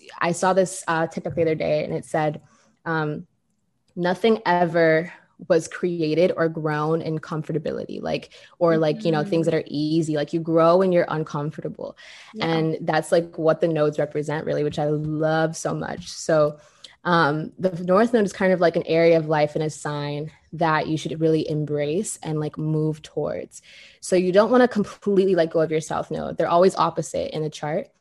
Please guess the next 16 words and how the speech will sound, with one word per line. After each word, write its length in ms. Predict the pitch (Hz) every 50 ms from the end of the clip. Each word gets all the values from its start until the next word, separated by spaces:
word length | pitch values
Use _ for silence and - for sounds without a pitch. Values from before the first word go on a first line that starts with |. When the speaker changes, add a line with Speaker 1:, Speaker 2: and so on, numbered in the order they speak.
| _ _ _ - - - - _
Speaker 1:
Um, 280 | - 175 170 165 165 - -
you 100 | 170 185
don't 80 | 196
wanna 140 | 220 220 202
completely 320 | - 196 - - 180 185 165
let, 200 | 156 143 - -
let 140 | 165 156
it 120 | 147 156 156
go. 340 | 170 151 151 160 165 175 185
You 160 | 202 185 170
wanna 180 | 170 165 - -
almost, 400 | 151 160 170 196 214 208 - -
like, 360 | 190 165 160 160 165 - - - - _ _ _ _ _
take 340 | - - - 190 196 - -
the 60 | 185
qualities 800 | - - - 170 165 160 160 160 156 160 156 151 156 160 -